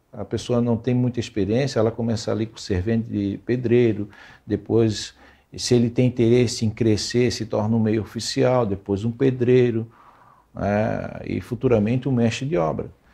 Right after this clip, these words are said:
Então, nós estamos enfrentando o problema, então, a, além dessa carência na mão de obra, uma carência na qualificação, e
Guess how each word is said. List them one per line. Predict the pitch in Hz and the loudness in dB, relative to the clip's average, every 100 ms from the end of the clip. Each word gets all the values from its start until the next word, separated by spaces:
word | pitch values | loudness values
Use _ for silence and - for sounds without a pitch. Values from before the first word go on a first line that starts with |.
| - - _ - _ _ | -20 -20 _ -20 _ _
Então, | - 98 - 113 120 117 113 113 113 | -12 -8 -4 0 0 0 -2 -4 -2
nós | 117 113 | -2 2
estamos | 143 143 | 2 4
enfrentando | 143 143 131 131 131 | 2 2 0 2 0
o | |
problema, | 131 123 120 117 117 | 2 0 2 2 2
então, | 113 113 107 101 - _ | 2 0 0 -4 -10 _
a, | 101 95 95 95 | -6 -6 -4 0
além | 110 117 | 2 2
dessa | 117 - 104 98 92 90 - _ _ _ _ | 2 2 2 4 2 -2 -6 _ _ _ _
carência | - 110 107 135 151 127 | 4 6 6 4 2 0
na | 117 | 0
mão | 113 107 | 0 0
de | 101 | 4
obra, | 104 120 165 196 - _ _ _ - - | 4 4 0 -8 -14 _ _ _ -20 -2
uma | 117 113 | 0 4
carência | 110 110 131 127 | 4 4 2 0
na | 120 113 | -2 0
qualificação, | - 110 107 - 101 - 107 143 214 _ _ _ _ _ _ _ | 0 -2 -2 -4 -4 -2 -4 -4 -8 _ _ _ _ _ _ _
e | - 123 135 139 139 135 135 131 123 123 | 0 4 6 6 6 6 6 4 2 -4